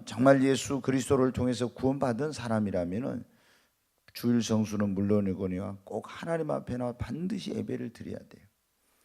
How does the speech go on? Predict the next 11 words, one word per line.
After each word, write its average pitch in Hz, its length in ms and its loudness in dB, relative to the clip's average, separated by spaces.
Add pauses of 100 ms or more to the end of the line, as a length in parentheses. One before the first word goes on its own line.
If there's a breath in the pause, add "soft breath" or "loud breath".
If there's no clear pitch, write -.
(320 soft breath)
근데 147 200 4
오늘 143 340 8
이 - 20 6
말씀 127 500 4
보니까 127 560 4 (480 soft breath)
하나님 165 480 4
앞에 147 220 4
우리가 127 580 2
드리는 131 380 2
예배 110 320 2
가운데 90 440 -4